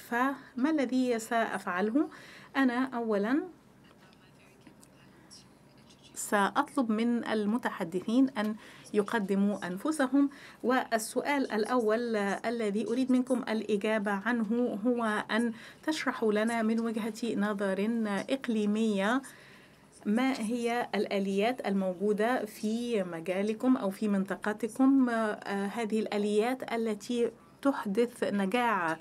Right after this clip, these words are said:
آه، فأريد منكم أن تخبرونا بمن أنتم، من أين أنتم، ما هي هذه الآليات الموجودة، وهل تعتقدون إذا كانت فعالة أم لا؟ آه، اسمي تشارلز جافان، وأنا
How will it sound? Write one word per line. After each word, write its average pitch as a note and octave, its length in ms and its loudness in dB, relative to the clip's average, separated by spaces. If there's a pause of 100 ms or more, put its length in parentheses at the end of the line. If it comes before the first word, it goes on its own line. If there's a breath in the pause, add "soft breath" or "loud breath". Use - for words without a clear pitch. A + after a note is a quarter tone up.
(440 loud breath)
آه، G3 100 2
فأريد G#3+ 640 0
منكم A3 600 0
أن G3+ 520 0
تخبرونا G3 560 0
بمن D#3+ 300 -4
أنتم، D4+ 420 4
من G3+ 160 0
أين F#3 260 -6
أنتم، C#4+ 480 2
ما C#4 140 6
هي C#4 180 4
هذه B3+ 280 0
الآليات A#3+ 360 -2
الموجودة، A3+ 760 0
وهل A3 340 2
تعتقدون G#3 520 0
إذا G3 180 2
كانت G3+ 320 0
فعالة F#3+ 440 2
أم F3+ 60 -2
لا؟ D#3 240 2 (600 loud breath)
آه، G#3+ 200 2
اسمي A#3+ 300 4
تشارلز G#3+ 320 2
جافان، G#3+ 580 0
وأنا A3 1400 0